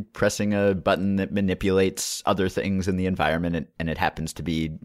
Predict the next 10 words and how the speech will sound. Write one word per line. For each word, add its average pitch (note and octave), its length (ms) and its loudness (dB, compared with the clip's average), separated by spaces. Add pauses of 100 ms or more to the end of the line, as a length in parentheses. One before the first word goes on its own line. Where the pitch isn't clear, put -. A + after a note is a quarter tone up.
(100)
bullets E2 420 0
and D#2+ 220 -4
blood, F2+ 460 2
but E2+ 240 0 (300)
you E2+ 180 -6
could F#2 320 -2
look F#2+ 180 0
at F2 100 0
it F2 220 -2
as E2+ 460 -4